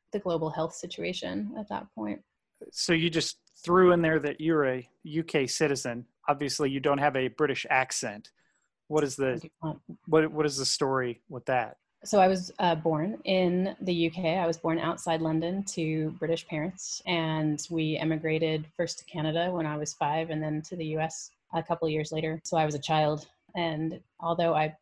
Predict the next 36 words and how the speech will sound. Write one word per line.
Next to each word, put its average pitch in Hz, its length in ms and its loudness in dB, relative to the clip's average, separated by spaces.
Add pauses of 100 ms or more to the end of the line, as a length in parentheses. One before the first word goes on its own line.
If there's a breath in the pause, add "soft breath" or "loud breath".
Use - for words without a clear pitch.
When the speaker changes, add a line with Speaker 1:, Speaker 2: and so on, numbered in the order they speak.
(220)
Speaker 1:
picked 226 160 0
up 190 120 4
a 190 40 0
Canadian 180 400 4
accent 160 440 -2
briefly 170 360 0
when 180 120 0
we 165 120 4
were 160 80 4
in 160 100 4
Canada, 175 560 6 (200)
I 160 540 4
quickly 165 460 0
picked 175 220 -6
up, 151 180 -2 (160)
uh, 156 220 0 (120)
an 165 100 -2
American 151 400 -2
one 151 300 -2 (160)
when 170 200 -4
we 160 140 0
moved 156 300 -4
to 190 80 -8
New 175 120 0
York, 165 260 -2 (180)
uh, 165 200 -4
which 175 160 -10
is - 100 -6
where 160 140 -4
I 160 60 -2
grew 160 200 -2
up - 120 -6 (180)
for 196 80 -12
the 180 60 -4
most 180 280 -6
part. 185 220 -8